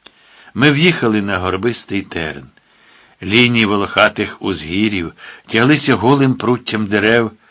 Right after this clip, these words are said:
наче благі зітхання до неба. На тих блажених схилах я побачив цілі гурти мандрівників, що серед мохів і заростей збирали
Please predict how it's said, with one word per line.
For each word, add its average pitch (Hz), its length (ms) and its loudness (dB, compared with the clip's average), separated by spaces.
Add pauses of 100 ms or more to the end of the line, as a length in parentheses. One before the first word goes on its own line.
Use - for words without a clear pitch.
(360)
наче 104 500 -2
благі 95 460 -2
зітхання 87 680 -6
до 82 180 -10
неба. 62 420 -14 (920)
На 113 180 0
тих 135 280 2
блажених 117 580 0
схилах 127 480 -4 (440)
я 98 160 -4
побачив 104 600 -2
цілі 143 680 0
гурти 98 460 -6
мандрівників, 98 960 -2 (320)
що 98 200 -8
серед 107 300 0
мохів 113 560 -4
і 110 60 2
заростей 107 720 2
збирали 104 640 0